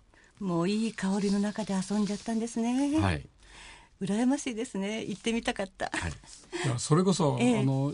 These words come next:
Speaker 3: 静岡はね、静岡の人も意外と気がついていないんだけど、
Speaker 1: ええ。
Speaker 3: 静岡はね、山林地域なんですよ。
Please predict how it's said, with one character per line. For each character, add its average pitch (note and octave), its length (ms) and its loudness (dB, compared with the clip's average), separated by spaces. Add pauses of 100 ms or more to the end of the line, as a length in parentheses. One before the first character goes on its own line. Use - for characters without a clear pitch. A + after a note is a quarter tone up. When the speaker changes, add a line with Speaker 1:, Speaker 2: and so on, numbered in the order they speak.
Speaker 3:
静 E3 260 2
岡 F#3+ 160 2
は C3+ 100 4
ね、 C3+ 300 0
静 - 160 -6
岡 A#3 180 -2
の D#3+ 80 4
人 D3 140 -2
も C#3 80 4
意 C3 80 2
外 D3+ 140 4
と D3+ 100 0
気 - 160 -4
が D3 80 4
つ D3 100 -4
い D3+ 60 0
て C#3 100 -2
い B2+ 80 0
な C3 100 -2
い C3+ 40 0
ん C3 40 2
だ B2 100 -4
け C3+ 80 -4
ど、 C3+ 200 2
Speaker 1:
え A3+ 180 4
え。 C#3+ 100 0 (200)
Speaker 3:
静 - 200 4
岡 F#3 160 2
は B2+ 80 -2
ね、 B2+ 240 -6 (160)
山 G3+ 360 4
林 G#3+ 240 6
地 G#3 100 6
域 D3+ 100 4
な C3+ 80 4
ん C3 40 0
で B2+ 60 -2
す - 140 -4
よ。 A#2+ 100 -2